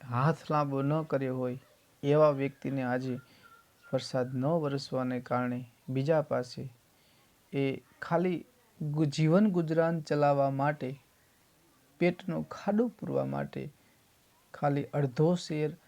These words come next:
ખીચડી લેવા માટે લાઇનમાં ઊભું રહેવું પડે તો એને, એને, એને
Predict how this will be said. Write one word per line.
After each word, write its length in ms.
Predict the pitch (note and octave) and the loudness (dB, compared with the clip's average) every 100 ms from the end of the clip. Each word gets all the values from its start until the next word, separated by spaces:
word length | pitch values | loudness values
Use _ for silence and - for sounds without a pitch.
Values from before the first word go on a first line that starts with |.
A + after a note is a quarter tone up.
| _ _ _ | _ _ _
ખીચડી 420 | - A3 A3+ G3+ | 0 0 0 -2
લેવા 320 | D#3+ D3 D3 | 0 2 2
માટે 460 | C#3+ C#3+ C#3 C#3 C#3+ - - _ _ C#3 | 0 -2 -2 -4 -4 -12 -20 _ _ -4
લાઇનમાં 600 | B2+ B2+ C3 C3+ C3 C3+ | 4 6 6 2 -2 -4
ઊભું 320 | B2 C#3+ D3+ | -2 0 2
રહેવું 320 | C#3 B2+ C#3 | 2 0 -2
પડે 240 | B2 B2 | -2 -2
તો 280 | B2 - C3 | -6 -8 -6
એને, 220 | C#3 C#3+ | -2 -2
એને, 320 | C3+ C#3 C#3 C#3+ | -4 -4 -4 -4
એને 260 | C#3+ D3+ | -4 -6